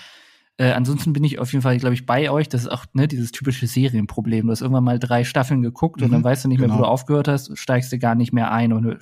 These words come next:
Speaker 1: guckst
Speaker 2: Ein
Speaker 1: dann nicht mehr
Speaker 2: sehr
Speaker 1: weiter.
Speaker 2: schöner Vergleich, Johannes.
Speaker 1: Ich hab, ich hab Lost bis heute nicht zu Ende geguckt, weil ich irgendwo zwischen Staffel drei und vier ausgestiegen bin und nicht mehr weiß, wo ich war und ich hab auch keinen Bock, da jetzt noch mal wieder reinzugucken. Ähm, aber, äh,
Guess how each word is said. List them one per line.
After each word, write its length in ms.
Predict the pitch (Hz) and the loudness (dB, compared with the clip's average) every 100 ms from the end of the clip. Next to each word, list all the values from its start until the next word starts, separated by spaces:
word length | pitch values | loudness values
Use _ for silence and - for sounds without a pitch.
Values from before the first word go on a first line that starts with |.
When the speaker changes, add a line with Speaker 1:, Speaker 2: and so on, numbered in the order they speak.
| - | -12
Speaker 1:
guckst 240 | 127 127 | -12 -2
Speaker 2:
Ein 20 | |
Speaker 1:
dann 60 | 113 | 0
nicht 100 | 113 | 2
mehr 80 | 113 | 4
Speaker 2:
sehr 60 | 135 | 4
Speaker 1:
weiter. 80 | 120 | 4
Speaker 2:
schöner 260 | 135 117 | 2 2
Vergleich, 340 | 113 107 104 104 | 0 -2 -2 -2
Johannes. 400 | 107 101 107 - | -2 -4 -4 -4
Speaker 1:
Ich 140 | - | 0
hab, 160 | 175 - | 0 0
ich 140 | 143 | -2
hab 100 | 180 | 0
Lost 420 | 131 131 170 - - | 2 2 0 -4 -4
bis 200 | 135 147 | -2 0
heute 240 | 160 147 | 0 2
nicht 200 | 151 175 | 0 0
zu 140 | - | -4
Ende 220 | - 151 135 | 0 0 0
geguckt, 400 | 120 - 127 135 | -2 -4 -4 -4
weil 120 | 127 | -4
ich 200 | 127 - | -6 -4
irgendwo 400 | 139 160 135 135 | 0 0 0 -2
zwischen 340 | - 135 139 | -2 -2 -2
Staffel 640 | 127 135 127 135 127 131 - _ _ _ | -2 -2 0 0 0 0 -6 _ _ _
drei 280 | 135 123 160 | 0 2 0
und 160 | 139 131 | 0 -2
vier 320 | - 160 123 | 0 2 2
ausgestiegen 640 | 147 - 170 - 131 135 | 0 -2 -6 -6 -2 0
bin 140 | 123 127 | 2 2
und 80 | |
nicht 160 | 131 127 | 0 0
mehr 400 | 131 127 127 123 | 0 2 2 -2
weiß, 460 | - 123 127 131 135 | -6 0 0 0 -2
wo 100 | 127 | 0
ich 140 | 123 | 0
war 160 | 123 127 | 0 2
und 80 | 127 | 2
ich 80 | |
hab 80 | 127 | -2
auch 100 | 123 | -6
keinen 220 | - 117 | -6 -4
Bock, 220 | 113 117 - | -4 -6 -6
da 120 | 110 | -4
jetzt 180 | 110 117 | -4 -4
noch 80 | |
mal 140 | 113 110 | -4 -2
wieder 160 | 117 | -4
reinzugucken. 640 | 113 113 - - - 123 - - - - _ - | -4 -4 -6 -14 -4 -4 -4 -12 -20 -20 _ -2
Ähm, 640 | 120 120 123 127 131 131 _ - - _ _ _ - 123 | 2 2 4 2 0 -4 _ -20 -20 _ _ _ -4 0
aber, 640 | 139 180 196 208 208 - | 2 2 0 -2 -4 -2
äh, 580 | 131 143 156 170 175 | 0 2 0 0 -2